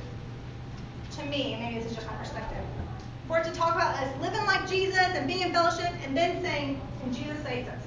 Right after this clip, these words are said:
That seems a little bit disconnected. It doesn't seem really to be the total same thought. But if you think about it,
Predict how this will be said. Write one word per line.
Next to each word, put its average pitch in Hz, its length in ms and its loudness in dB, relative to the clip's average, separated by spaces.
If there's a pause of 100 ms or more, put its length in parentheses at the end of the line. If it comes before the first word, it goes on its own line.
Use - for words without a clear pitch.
(560)
That 339 100 -2
seems 403 160 4
a 370 60 2
little 403 200 4
bit 440 100 0
disconnected. 302 560 -2
It - 720 -8
doesn't 359 380 2
seem 294 300 -2
really 277 240 0
to 285 60 -4
be 285 80 -4
the 247 100 0
total 254 360 0
same 233 160 -4
thought. 220 260 0
But 262 100 2
if - 60 -4
you 339 60 -4
think 349 240 0
about 240 300 6
it, 233 100 -2